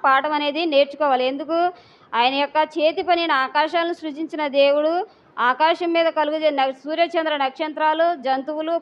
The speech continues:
పక్షులు ఇవన్నీ కూడా ఏం చేస్తున్నాయి? యెహోవాని స్తుతిస్తున్నాయి, యెహోవాని గణపరుస్తున్నాయి. అందుకే అన్నాడు, శత్రువులు పగ తీర్చుకోవడానికి మనం ఏం చేయాలి? ముందు రెండో వచనం, "స్తుతులు చెల్లించాలి" అంటున్నాడు. ఎందుకు స్తుతులు చెల్లించాలని? నువ్వు చెల్లించకపోతే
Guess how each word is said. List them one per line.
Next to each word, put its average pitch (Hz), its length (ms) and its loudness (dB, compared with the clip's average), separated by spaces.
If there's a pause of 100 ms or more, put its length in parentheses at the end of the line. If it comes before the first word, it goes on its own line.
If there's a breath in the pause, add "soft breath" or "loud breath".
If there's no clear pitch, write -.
పక్షులు 294 340 -4
ఇవన్నీ 294 400 -2
కూడా 320 200 0
ఏం 302 360 -2
చేస్తున్నాయి? 311 380 -4
యెహోవాని 311 720 2 (320 soft breath)
స్తుతిస్తున్నాయి, 320 840 -2 (300 soft breath)
యెహోవాని 330 760 4
గణపరుస్తున్నాయి. 277 840 -2 (280 soft breath)
అందుకే 285 280 -2
అన్నాడు, 320 280 0
శత్రువులు 320 680 -2
పగ 277 160 0
తీర్చుకోవడానికి 320 600 -4
మనం 302 180 -4
ఏం 262 240 2
చేయాలి? 311 220 0
ముందు 285 260 -2
రెండో 294 220 0
వచనం, 320 400 -4 (300 soft breath)
"స్తుతులు 349 340 -4
చెల్లించాలి" 330 720 0
అంటున్నాడు. 285 680 -4
ఎందుకు 330 320 -4
స్తుతులు 339 400 -6
చెల్లించాలని? 311 680 -2
నువ్వు 320 360 -2
చెల్లించకపోతే 320 960 0